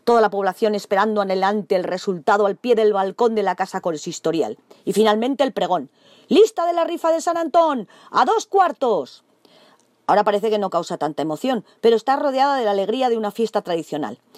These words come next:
Gigantes y cabezudos, gargantúa, toro de fuego, y se añadió la rifa de San Antón Chiqui. Como premio, un dulce cerdo de chocolate.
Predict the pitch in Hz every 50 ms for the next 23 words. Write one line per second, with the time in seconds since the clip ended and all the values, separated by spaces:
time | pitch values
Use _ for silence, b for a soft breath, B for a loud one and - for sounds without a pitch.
0 | B B B B - 180 156 180 226 208 208 202 - 185 - 165 160 165 - -
1 | 262 214 226 233 233 202 180 156 143 - 135 160 156 - 233 240 220 190 185 180
2 | - - 165 156 147 151 147 - 220 240 233 185 190 202 214 b b b b -
3 | 151 - 220 170 175 170 160 175 202 214 214 - - 208 - - 175 196 - 233
4 | 233 220 180 - 156 143 143 147 139 175 170 160 - - 285 - 180 131 _ b
5 | b b b b b b b - 175 175 175 - 233 320 339 349 320 - _ -
6 | - 392 381 302 311 277 - - 220 - 240 220 196 208 185 170 - 185 - -
7 | - - _ -